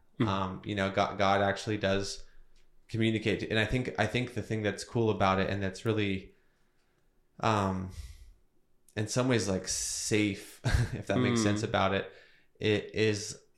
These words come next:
Speaker 2: is, like, kind of combining that with scripture reading too, because
Speaker 1: Mm-hmm.
Speaker 2: it's like you're opening up yourself in that way to, you know, the divine,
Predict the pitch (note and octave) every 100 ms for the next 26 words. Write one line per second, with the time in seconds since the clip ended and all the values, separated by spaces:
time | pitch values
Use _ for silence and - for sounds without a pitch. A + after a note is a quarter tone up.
0 | - G#2 G#2 F#2+ G#2 G2 - - - -
1 | G#2+ G#2+ - A2+ G2+ G2 G#2 G#2 F#2+ F#2
2 | F#2+ G2 G2 - - _ - _ - -
3 | A2+ - G#2+ G2+ F#2+ - A2+ G2+ G2+ G#2+
4 | G2 G2 G#2 G2 - - _ _ _ _
5 | - G#2+ G#2 - A2+ A2+ A2 G#2+ G2+ G2
6 | G2 F#2 G#2+ F#2 F#2+ - - _ _ _
7 | _ _ _ _ _ - A#2 G#2+ G2+ F#2
8 | F#2+ G2+ G2 G2 G2 - _ - - A#2
9 | G#2+ G#2 G2+ _ _ _ _ _ _ _
10 | _ - G#2 G2+ F#2+ F#2+ G#2+ G2+ F#2+ G2+
11 | G#2 G2+ F#2+ F2+